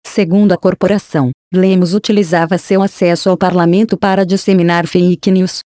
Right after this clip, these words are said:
recebendo informações de uma estrutura de desinformação conhecida como A B em Paralela,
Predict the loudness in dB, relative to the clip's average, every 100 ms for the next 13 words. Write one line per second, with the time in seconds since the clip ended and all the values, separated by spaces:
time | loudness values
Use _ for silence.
0 | _ -2 0 0 2 2 2 0 0 0
1 | 0 0 0 0 2 0 0 -2 -4 0
2 | 2 2 0 0 0 2 2 2 0 0
3 | -2 -2 0 0 0 -2 -2 -2 0 2
4 | 2 2 2 2 2 2 0 2 2 2
5 | 0